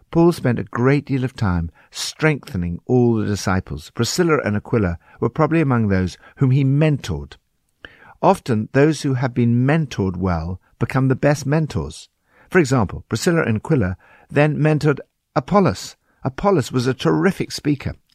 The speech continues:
eloquent and powerful in his preaching of the Scriptures. He was well educated in the way of the Master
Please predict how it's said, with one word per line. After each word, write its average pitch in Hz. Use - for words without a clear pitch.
eloquent 139
and 117
powerful 127
in 92
his 92
preaching -
of 101
the 101
Scriptures. -
He 127
was 110
well 147
educated 104
in 92
the 101
way 110
of 101
the 104
Master 95